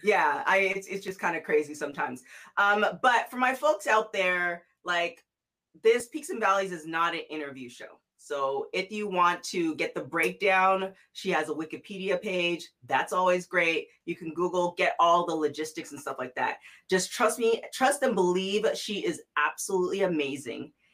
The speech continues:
And I kinda just wanna get in beyond being an athlete. Because,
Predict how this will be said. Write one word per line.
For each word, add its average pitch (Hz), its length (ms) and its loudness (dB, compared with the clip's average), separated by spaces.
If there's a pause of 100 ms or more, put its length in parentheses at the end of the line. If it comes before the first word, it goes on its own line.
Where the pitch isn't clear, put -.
(180)
And 185 220 2
I 185 120 2
kinda 240 300 2
just 269 180 -6
wanna 220 220 4
get 180 300 2
in 190 480 2
beyond 180 760 2 (280)
being 190 180 -2
an 165 120 -2
athlete. 160 540 -2 (280)
Because, 180 640 0